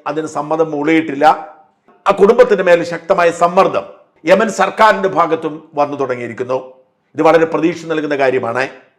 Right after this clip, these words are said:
നേരത്തെ ഇരുട്ടിലായിരുന്നു നമ്മളൊക്കെ തപ്പിക്കൊണ്ടിരുന്നത്. ഈ തലാലിന്റെ കുടുംബവുമായി നമുക്ക് ബന്ധപ്പെടാൻ കഴിയുന്നുണ്ടോ, ഗോത്ര സമൂഹവുമായി ബന്ധപ്പെടാൻ കഴിയുന്നുണ്ടോ എന്നൊന്നും അറിയണ്ടായിരുന്നില്ല. മറുനാടൻ പ്രേക്ഷകർ കൂടി മുൻകൈ എടുത്ത്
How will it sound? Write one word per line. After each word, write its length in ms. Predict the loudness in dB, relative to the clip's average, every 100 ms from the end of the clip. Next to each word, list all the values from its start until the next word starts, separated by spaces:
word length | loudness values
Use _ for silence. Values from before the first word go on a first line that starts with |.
| _ _ -6
നേരത്തെ 360 | 2 2 4 4
ഇരുട്ടിലായിരുന്നു 800 | 4 2 -2 2 4 4 0 -4
നമ്മളൊക്കെ 340 | -4 -4 -4 -4
തപ്പിക്കൊണ്ടിരുന്നത്. 760 | -4 -4 -4 -4 -4 0 0 -2 -16 _ _ _ -8
ഈ 40 |
തലാലിന്റെ 640 | 2 4 6 6 4 2
കുടുംബവുമായി 600 | 2 2 -4 -2 0 0
നമുക്ക് 300 | 0 -4 -4
ബന്ധപ്പെടാൻ 440 | -2 -2 0 -2 -2
കഴിയുന്നുണ്ടോ, 920 | -2 -2 0 2 4 4 2 -14 _ _ _
ഗോത്ര 300 | 2 2 4
സമൂഹവുമായി 500 | 2 0 0 0 2
ബന്ധപ്പെടാൻ 460 | 2 0 0 0 0
കഴിയുന്നുണ്ടോ 440 | -2 -2 -4 -4
എന്നൊന്നും 260 | -4 -2 -2
അറിയണ്ടായിരുന്നില്ല. 840 | 0 2 2 2 0 -6 -6 -6 _ _ -2
മറുനാടൻ 460 | 0 4 4 4 2
പ്രേക്ഷകർ 440 | -2 0 0 0
കൂടി 220 | 2 0
മുൻകൈ 340 | 0 0 4 4
എടുത്ത് 300 | 2 -4